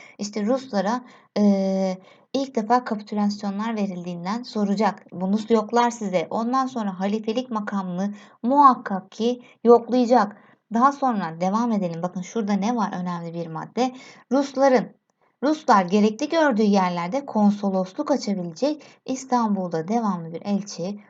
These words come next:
bulundurabileceklerdi. Hani biz bu hakkımızı, e, geri almıştık ama işte öyle olmuyor. Osmanlı Devleti ne yapacak? İç işlerine karışacak. Ve bu durumda işte bu Balkanlardaki Slav halklarını kışkırtma meselesi, e, Rusların elinde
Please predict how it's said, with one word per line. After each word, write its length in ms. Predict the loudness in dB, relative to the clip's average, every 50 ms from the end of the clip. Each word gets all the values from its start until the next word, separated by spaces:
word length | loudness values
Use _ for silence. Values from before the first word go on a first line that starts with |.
| _ -6
bulundurabileceklerdi. 1300 | -2 0 2 2 2 0 -2 -6 -4 -4 -4 -2 -2 0 0 2 2 2 2 2 0 -2 -4 -4 -6 -6
Hani 320 | -6 -4 -4 -2 -2 -2
biz 160 | -2 -4 -4
bu 40 | -8
hakkımızı, 720 | -10 -12 -14 -18 _ -20 -18 -16 -14 -10 -8 -8 -8 -8 -10 -16 -20 -20 _ _ 0
e, 300 | 0 2 2 0 -2 -2
geri 260 | 0 2 4 4 4
almıştık 540 | 2 0 -2 -6 -10 -12 -12 -14 -14 -12 -8
ama 200 | -6 -6 -6 -6
işte 280 | -8 -10 -14 -14 -12 -10
öyle 440 | -8 -6 -6 -6 -6 -6 -8 -8 -8 -10 -14 -20 -20 -12 _ -2
olmuyor. 600 | 2 4 4 4 4 4 2 2 2 2 0 -2 -8 -18 -20 -20 -14 _ -2
Osmanlı 500 | -2 -2 -2 0 0 2 2 2 4 4
Devleti 480 | 4 4 2 0 -2 -4 -4 -2 0
ne 40 | 0
yapacak? 500 | 2 2 0 0 -2 -4 -4 -4 -4 -4 -10 -20 -14 _ -6
İç 200 | -6 -4 -4 -4
işlerine 480 | -4 0 2 2 4 4 2 0 -2
karışacak. 640 | 0 0 -2 -2 -2 -4 -10 -10 -10 -10 -12 -14 -20 -20 -8 -2 -2
Ve 200 | 0 0 0 0
bu 120 | -2 -2
durumda 280 | -4 -6 -6 -4 -4 -4
işte 280 | -6 -6 -6 -6 -6
bu 160 | -8 -4 -2
Balkanlardaki 760 | 0 0 0 0 -2 -4 -6 -4 -4 -2 -2 -2 -2 -4 -6 -10
Slav 340 | -8 -2 2 4 4 4
halklarını 520 | 2 -2 -8 -8 -6 -4 -4 -2 -2 -4 -4
kışkırtma 520 | -6 -8 -8 -8 -8 -10 -8 -4 -4 -4
meselesi, 680 | -4 -4 -4 -2 -2 -2 -2 -4 -6 -8 -10 -10 -10 -12 -20 -20 -20 -20 _ -6 -2
e, 280 | -2 -2 -2 -4 -6 -8
Rusların 500 | -6 -6 -6 -6 -6 -6 -6 -6 -6 -6
elinde 520 | -4 -2 -2 0 0 0 0 -2 -4 -4